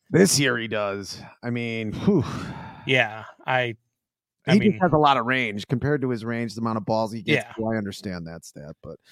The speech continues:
Speaker 1: uh, yeah, I mean, yeah, I, I, I mean,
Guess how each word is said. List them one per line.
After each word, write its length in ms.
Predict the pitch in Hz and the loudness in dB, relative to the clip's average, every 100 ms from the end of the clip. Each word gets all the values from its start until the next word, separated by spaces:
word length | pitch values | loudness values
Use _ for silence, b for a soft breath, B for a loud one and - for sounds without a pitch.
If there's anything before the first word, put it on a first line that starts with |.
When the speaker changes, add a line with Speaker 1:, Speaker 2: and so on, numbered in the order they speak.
| B B B B B - | B B B B B 0
Speaker 1:
uh, 420 | 135 139 139 143 139 | 4 8 8 8 6
yeah, 260 | 160 226 269 | 4 8 8
I 100 | 196 | 6
mean, 400 | 190 214 202 185 - | 4 0 -2 -4 2
yeah, 160 | 214 | 4
I, 320 | 202 202 190 202 190 | 6 4 2 0 -2
I, 80 | 190 | -2
I 20 | |
mean, 440 | 190 185 180 170 | 0 2 4 2